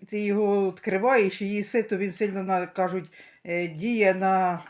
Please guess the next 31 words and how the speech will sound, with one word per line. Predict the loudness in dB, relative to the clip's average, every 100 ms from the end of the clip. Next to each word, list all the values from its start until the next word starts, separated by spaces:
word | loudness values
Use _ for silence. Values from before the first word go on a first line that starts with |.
| -20 -20 -20 _ _ _
шлунок, | -10 -4 0 0 -2 -6
на | -10
слизисту, | -8 -6 -4 -6 -10 -12 -14 -16 _ _ _ _ _ _ _ _
слизову. | -8 -2 -2 0 -2 -2 -4 -8 _ -20 -20 _
А | -6 4 6 8 6 0 -12 -20 -10
надо | 4 6 8 8 6 2 -18 -20 -2
перед | 2 4 4
тим, | 2 4
як | 2 2
ти | -4
думаєш, | 0 2 4 2
коли | 2 2 2
з'їсти | 0 -4 -4
сало, | -2 2 4 4 0 -4 -12 -12
надо | -2 0 4 4
взяти | 4 2
часничину, | 0 -2 -2 -2 0 2 2
один | 0 0 2 0
зубок, | 0 0 2 2
наприклад, | 2 -4 -4 -8 -4 -6 -6 -16 -20 _ _
і | 2 4
чимось, | 6 6 6 4 4
е, | 0 2
чи | 4 4
рукою, | 4 0 -2 0 2 0
чи | 2
ото | 4 4
як | 4 4 2
ножем, | -2 0 2 4 4 2
чи | -2
ложкою, | 0 -2 -2 -6